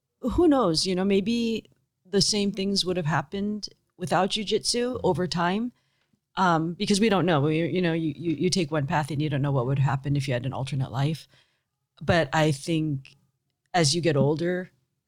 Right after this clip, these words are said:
Speaker 1: you know, life changes. But I think definitely things like trying, you know, control issues,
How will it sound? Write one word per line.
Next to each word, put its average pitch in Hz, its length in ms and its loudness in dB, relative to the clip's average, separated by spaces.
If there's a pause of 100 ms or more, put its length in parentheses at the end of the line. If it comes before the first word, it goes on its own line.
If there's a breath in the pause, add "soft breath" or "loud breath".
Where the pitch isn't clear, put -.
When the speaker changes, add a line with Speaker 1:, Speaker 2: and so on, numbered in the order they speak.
(360)
Speaker 1:
you 185 120 -14
know, 156 100 -6
life 143 280 -4
changes. 175 640 -4 (360 soft breath)
But 180 100 0
I 160 120 4
think 160 540 -4 (1900)
definitely 175 400 0
things 170 320 -2
like 139 340 -6
trying, 147 460 -6 (260)
you 151 140 -20
know, 147 120 -20 (160)
control 143 400 0
issues, 151 760 -2